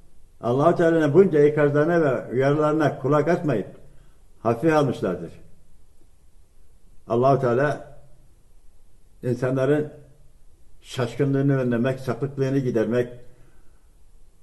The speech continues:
onları zulmetten, karanlıklardan nura çıkartmak için peygamberler gönderir.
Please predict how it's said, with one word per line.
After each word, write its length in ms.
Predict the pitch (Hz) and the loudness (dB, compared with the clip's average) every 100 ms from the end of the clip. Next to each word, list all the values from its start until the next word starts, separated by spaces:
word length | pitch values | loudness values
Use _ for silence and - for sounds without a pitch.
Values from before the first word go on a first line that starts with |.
| - | -8
onları 580 | 131 131 139 147 143 - - - - - - - | -2 2 4 6 4 2 -10 -18 -20 -20 -16 -6
zulmetten, 680 | 113 127 143 135 151 143 | -2 2 2 2 2 0
karanlıklardan 760 | 135 139 139 139 143 139 147 127 | 0 0 0 0 0 2 2 2
nura 280 | 135 143 143 | 2 2 0
çıkartmak 440 | 143 131 147 139 | -2 0 0 -2
için 220 | 131 147 | -2 -2
peygamberler 600 | 135 127 135 131 139 151 | 0 0 2 2 2 2
gönderir. 460 | 147 117 113 131 | 2 2 4 2